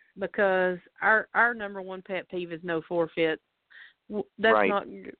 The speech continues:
Speaker 1: excuse me, that's not good for women's football. It's not good for the,
Speaker 2: Nope.
Speaker 1: the league. It's not good for the team. It's not good for the ladies.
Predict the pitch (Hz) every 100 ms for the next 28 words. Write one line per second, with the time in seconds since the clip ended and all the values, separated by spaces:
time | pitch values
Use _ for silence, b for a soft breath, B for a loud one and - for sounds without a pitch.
0 | _ - 196 - - 196 185 170 208 226
1 | 247 214 190 202 196 196 180 180 170 -
2 | 208 202 202 190 185 208 190 180 185 -
3 | 190 170 170 - 110 107 180 175 208 220
4 | 190 175 190 170 180 170 165 156 - 226
5 | 214 196 190 185 196 202 - 202 190 196
6 | 170 151